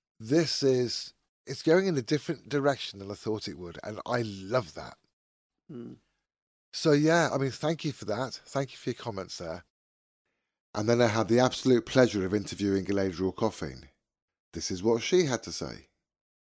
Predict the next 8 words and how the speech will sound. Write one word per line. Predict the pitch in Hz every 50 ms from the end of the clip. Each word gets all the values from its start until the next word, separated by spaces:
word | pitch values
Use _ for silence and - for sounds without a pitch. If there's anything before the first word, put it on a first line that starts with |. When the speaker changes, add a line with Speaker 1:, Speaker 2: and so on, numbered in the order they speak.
| _ _ -
Speaker 1:
Here's | - 139 156 151 151
the | - 127
whole | 117 139 135 127
section | - - 143 120 98 - - - 92 80
from | - - 87
the | 85 80
top. | - - 82 73 - _ _ _ _ _ _ _ _ _ _ _ _ _ _ _ _ _ _ - - - - - - _ -
Right. | - - - 104 98 -